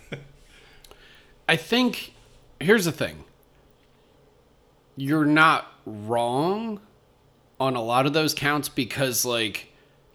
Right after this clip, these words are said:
Speaker 2: Stephen King's language on the page sounds great.
Speaker 1: Yeah.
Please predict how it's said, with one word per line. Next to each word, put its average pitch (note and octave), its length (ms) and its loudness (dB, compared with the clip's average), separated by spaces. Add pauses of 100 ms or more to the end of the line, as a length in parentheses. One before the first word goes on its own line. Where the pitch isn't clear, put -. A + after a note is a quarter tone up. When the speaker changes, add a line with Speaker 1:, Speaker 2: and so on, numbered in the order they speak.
(240)
Speaker 2:
Stephen F3+ 460 4
King's D#3+ 320 4
language C#3+ 600 0
on C#3 160 2
the A#2 80 0
page D3+ 640 0 (160)
sounds C#3 400 -2
great. A#2 420 -6 (140)
Speaker 1:
Yeah. F2+ 180 -4